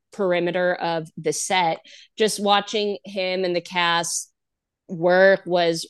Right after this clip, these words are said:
really cool. And, um, actually something, uh, I saw William H. Macy do that you did with Dead Air was, um, you know, it's amazing how just you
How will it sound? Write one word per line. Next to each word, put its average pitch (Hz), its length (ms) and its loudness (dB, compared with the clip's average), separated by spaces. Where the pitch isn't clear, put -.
really 254 320 2
cool. 190 600 -2
And, 190 420 -2
um, 190 400 -4
actually 214 440 -4
something, 202 640 -2
uh, - 0 -
I 185 360 4
saw 190 280 0
William 190 440 0
H. 180 240 -6
Macy 190 400 -4
do 170 160 0
that 165 260 -4
you 285 240 4
did 202 260 4
with 190 200 -2
Dead 180 200 0
Air 233 540 0
was, 180 380 -2
um, 180 440 -2
you 226 120 0
know, 233 80 2
it's 226 160 0
amazing 214 800 0
how 190 340 0
just 214 420 -4
you 220 280 -2